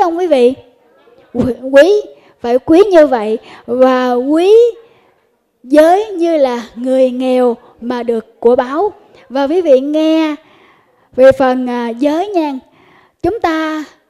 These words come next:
giữ năm giới được sanh làm gì ạ? Quý Phật tử,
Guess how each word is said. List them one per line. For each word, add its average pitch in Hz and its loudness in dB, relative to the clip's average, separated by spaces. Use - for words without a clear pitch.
giữ 277 4
năm 320 -2
giới 330 2
được 254 -4
sanh 320 -4
làm 277 -2
gì 262 4
ạ? 262 0
Quý 330 -2
Phật 294 0
tử, 277 -4